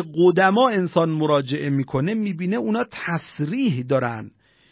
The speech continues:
ایشون میگه که این نسبت مشکوکه، ولی ما قبول نداریم. شما به معالم که مراجعه می‌کنید، تصریح داره.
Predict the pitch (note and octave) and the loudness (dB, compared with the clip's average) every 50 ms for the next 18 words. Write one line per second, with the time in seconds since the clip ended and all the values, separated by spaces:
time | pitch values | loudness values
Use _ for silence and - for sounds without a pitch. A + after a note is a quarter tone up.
0 | _ _ _ _ _ _ _ _ _ _ C3+ C#3+ D#3 - - A3 B3 B3+ A#3+ A3+ | _ _ _ _ _ _ _ _ _ _ -6 -6 -6 -4 -2 0 2 2 2 2
1 | G#3+ G#3 G3+ F#3 E3 B3 B3+ - - B3 - - A#3 A#3 A3 G3+ F#3 E3+ D#3+ - | 2 2 0 -2 -2 -4 -6 -4 -6 -6 -4 -2 -2 -2 0 0 0 0 -2 -2
2 | - - E3+ G#3+ A#3 G3+ G3+ F3 D3+ C#3+ C#3+ - - - - - A#3+ A#3+ - - | -4 -4 -2 -2 -2 -2 -2 -2 -2 -2 -2 -4 -6 -10 -8 -6 -6 -6 -4 -2
3 | D#3+ D3 C#3 B2+ B2+ D3 D#3 E3 E3+ F3 F3+ E3+ - C3+ B2+ B2 C#3+ D#3+ E3 D#3 | -2 -2 0 -2 -2 -4 -4 -2 -2 -2 -2 -2 -2 -4 -4 -2 -2 -2 -2 0
4 | D3+ D3+ D#3 F3 - D#3+ D3+ C#3 B2+ C3 B2+ A#2+ A#2+ A#2 - - B2+ D3+ F#3 F#3+ | 0 2 2 0 2 2 2 2 2 0 -2 -4 -6 -8 -6 -4 -4 -2 -2 0
5 | F#3 E3 D3+ D3 C#3+ D3 C3+ C3+ C#3 C3+ D3+ G3+ G#3 G3 - - D3+ C#3+ C#3 C3+ | 0 0 0 0 0 0 2 2 2 2 2 2 0 0 -2 -2 -2 0 2 2
6 | C3 B2+ A#2 A#2+ C3+ C3 B2 B2 B2 A#2+ - A#2+ A#2 C3 F3 G#3+ A3 - - - | 2 0 0 -4 -6 -6 -6 -6 -8 -6 -6 -6 -4 -4 -4 -4 -6 -10 -12 -10
7 | - B2 - - - - B2+ G3 C4 B3+ E3 C#3+ D3 D3 D#3 C#3+ C#3 C3+ A#2+ G#2+ | -10 -10 -10 -10 -14 -10 -6 -2 -2 -2 -2 -2 -2 0 0 2 2 0 -2 -4